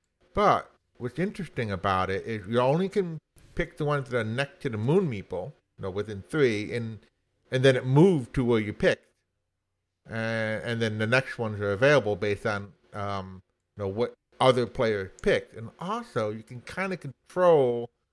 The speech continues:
the, you have your colored disc on that moon track,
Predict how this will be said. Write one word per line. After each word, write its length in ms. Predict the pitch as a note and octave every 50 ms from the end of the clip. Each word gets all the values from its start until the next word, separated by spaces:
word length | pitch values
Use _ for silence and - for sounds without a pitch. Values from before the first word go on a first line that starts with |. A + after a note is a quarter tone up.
| _ _ _ _ _ -
the, 180 | B2 A#2+ C3 - _ _ _ _ _ _ _ _ _ _ _ -
you 460 | C#3 B2 A#2+ C#3 D#3 E3+ F3 E3+ E3+
have 520 | E3+ D3+ D3+ D#3 D3 D3 C#3+ C#3+ C#3 A#2+ A2
your 180 | A2+ C3+ D#3 D3
colored 580 | - - - D#3+ C#3+ C3 A#2 G#2+ F#2+ - _
disc 320 | - C3 C#3+ D#3+ - - -
on 160 | B2+ A2+ G#2+
that 220 | G#2+ G#2+ G2 - G#2+
moon 440 | G#2+ G#2+ A2 A2+ B2+ C#3+ D#3 D#3+ D3
track, 380 | - - F#3 F#3+ G#3+ B3 -